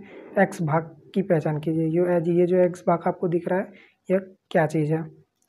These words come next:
ऑप्शन दिया हुआ है, ऑप्शन ए इवापोरेटर, ऑप्शन बी एक्सपेंशन वाल्व, ऑप्शन सी कंडेंसर और ऑप्शन डी compressor। ये बहुत ही आसान question है, ये सभी जानते होंगे कि ये क्या है। वो जो हमारा X भाग दिखाई दे रहा है,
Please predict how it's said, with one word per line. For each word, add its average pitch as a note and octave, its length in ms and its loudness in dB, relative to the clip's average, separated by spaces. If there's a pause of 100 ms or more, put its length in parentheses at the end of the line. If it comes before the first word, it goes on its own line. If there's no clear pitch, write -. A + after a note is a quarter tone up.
ऑप्शन F3 280 -2
दिया F#3+ 160 2
हुआ F#3+ 160 0
है, A3 160 -4
ऑप्शन F3+ 280 -2
ए F#3+ 180 0
इवापोरेटर, F#3 640 0 (360)
ऑप्शन E3+ 320 -2
बी F#3+ 180 0
एक्सपेंशन F#3 500 -2
वाल्व, F3 360 -2 (420)
ऑप्शन F#3+ 580 -4
सी G3 400 -2
कंडेंसर F3 880 -2
और F3+ 100 2
ऑप्शन E3 340 -2
डी D3 140 0 (300)
compressor। E3 500 -2
ये F3 160 0
बहुत G3 260 4
ही F#3+ 40 2
आसान F3+ 220 -2
question F3 360 -4
है, A#3 60 -6 (360)
ये F3+ 80 2
सभी E3+ 280 2
जानते F3 280 -2
होंगे F#3 180 -2
कि F#3 240 0
ये F3 60 2
क्या F3+ 180 -2
है। F#3+ 140 -4 (460)
वो F3+ 80 6
जो F3 100 2
हमारा E3+ 280 2
X F3 160 -6
भाग F3 140 2
दिखाई E3+ 320 0
दे F3 100 0
रहा F3+ 100 0
है, B3 140 -6